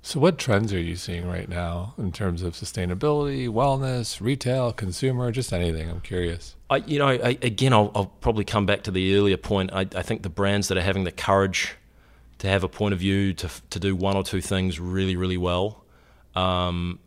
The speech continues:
Speaker 2: are winning. I think, um, this direct-to-consumer story is really, um,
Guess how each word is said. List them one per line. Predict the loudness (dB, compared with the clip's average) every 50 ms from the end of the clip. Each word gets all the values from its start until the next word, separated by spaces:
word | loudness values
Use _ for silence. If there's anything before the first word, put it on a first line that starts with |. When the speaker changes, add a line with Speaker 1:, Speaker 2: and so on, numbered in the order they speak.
| -2 0
Speaker 2:
are | 0 0
winning. | 2 2 0 0 0 -2 -4 -10 -8 -6
I | -6 -4
think, | -2 -2 -4 -4 -6 -10 -8 -6
um, | -4 -2 -2 -2 -2 -2 -2 -2 -4 -4 -6 -8 -10 -14 -20 -20 -20 _ _ _ _ -6
this | -4 -2 -2 -2
direct-to-consumer | -2 -2 0 0 0 -2 -4 -8 -6 -4 -4 -2 -2 -2 -2 0 0 0 2 2
story | 0 0 0 0 0 2 2 2 2 2 2 2 0 0 -2 -2 -4 -6 -10 -14 -20 -20 -20 -20 -20 -20 -20 -20 -20 -20 -20 -20 -12 -6
is | -4 -4 -4 -4 -6 -10 -12 -14
really, | -10 -8 -8 -6 -6 -4 -2 0 0 0 0 0 0 0 0 -2 -2 -4 -8 -10 -16 -20 -20 -20 _ _ _ -8
um, | -6 -6 -4 -4 -4 -2 -4 -4 -4 -6